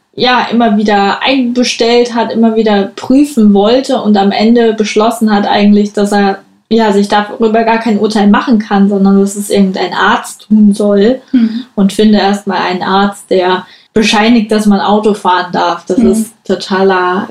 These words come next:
Speaker 1: Quatsch, das würde keiner so machen. Und am Ende hab ich dann gesagt, "Weißt du was, dann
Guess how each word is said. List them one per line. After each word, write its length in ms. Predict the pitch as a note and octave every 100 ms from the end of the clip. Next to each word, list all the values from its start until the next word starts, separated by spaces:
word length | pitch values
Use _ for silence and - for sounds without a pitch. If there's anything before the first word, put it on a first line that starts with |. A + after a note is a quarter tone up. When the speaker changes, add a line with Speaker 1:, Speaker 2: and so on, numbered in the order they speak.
| -
Speaker 1:
Quatsch, 460 | - G#3 G3+ -
das 220 | G3 - -
würde 180 | F#3+ F#3+
keiner 520 | - G#3 G3+ F#3+ F#3
so 160 | F#3+ F#3
machen. 600 | F#3+ A3+ - G3+ G#3 A3 - - _ _ _ _ -
Und 480 | A3 A3+ G#3+ G#3+
am 140 | G#3 G3+
Ende 340 | F#3+ G#3 A#3+
hab 200 | A#3 -
ich 80 | G#3
dann 180 | - G#3+
gesagt, 380 | G#3 G#3 G#3 -
"Weißt 260 | F#3+ G3
du 80 | F#3+
was, 320 | F3+ F#3 A3
dann 380 | - G3 G3 G3+